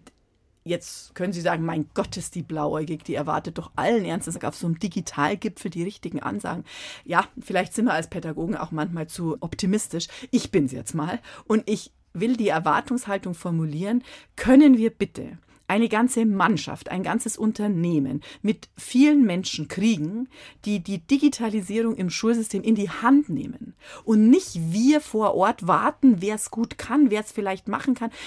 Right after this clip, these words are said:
Es ist so viel offen noch. Wir haben nicht die Menschen, die das können. Wir können nicht die Ausschreibungen.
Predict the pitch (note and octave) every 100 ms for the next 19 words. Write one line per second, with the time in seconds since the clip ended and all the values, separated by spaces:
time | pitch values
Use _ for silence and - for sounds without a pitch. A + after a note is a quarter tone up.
0 | - G#3+ B3 - C#4 - B3+ - - -
1 | D#4+ D#3+ D3 F3+ F#3 A#3 A#3+ A#3 - A3+
2 | A3 C#4+ - A#3+ F#3+ E3+ - D#3 D#3 F3+
3 | - A3+ A#3+ - A#3 - B3+ - F3+ D#3+
4 | D#3+ D3